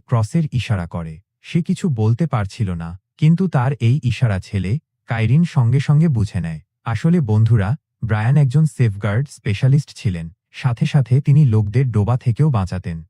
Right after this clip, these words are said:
আর যে সংকেত তিনি কাইরিনকে দিয়েছিলেন তা তেমনই কিছু ছিল। কাইরিন সঙ্গে সঙ্গে বুঝে যায় যে সেই রাতে যখন তার বাবা হাঁটতে গিয়েছিলেন, তখন তিনি ব্রন্টিকে আহত অবস্থায় দেখেছিলেন,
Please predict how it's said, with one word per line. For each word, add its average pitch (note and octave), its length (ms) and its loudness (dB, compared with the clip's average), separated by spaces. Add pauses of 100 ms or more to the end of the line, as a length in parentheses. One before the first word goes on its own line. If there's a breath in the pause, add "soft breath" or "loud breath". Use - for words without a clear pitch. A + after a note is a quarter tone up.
(160)
আর G#2+ 200 -2
যে A#2 180 0
সংকেত C3 460 2
তিনি D3+ 220 4
কাইরিনকে C#3 500 0
দিয়েছিলেন G#2 520 -2 (240)
তা C3+ 140 -2
তেমনই B2 440 2
কিছু - 280 -2
ছিল। F#2+ 220 -4 (480)
কাইরিন C3+ 380 0
সঙ্গে C3+ 360 0
সঙ্গে E3+ 300 0
বুঝে A2+ 340 2
যায় G2+ 240 -4 (280)
যে A#2+ 140 2
সেই D#3 300 0
রাতে G#2 320 0
যখন G#2+ 400 0
তার C#3 180 0
বাবা F#2 320 -4
হাঁটতে G2+ 380 -4
গিয়েছিলেন, F#2+ 520 -6 (220)
তখন A#2 320 -2
তিনি C3+ 240 2
ব্রন্টিকে G2 520 0 (100)
আহত G#2+ 300 0
অবস্থায় B2 480 0
দেখেছিলেন, F#2 520 -4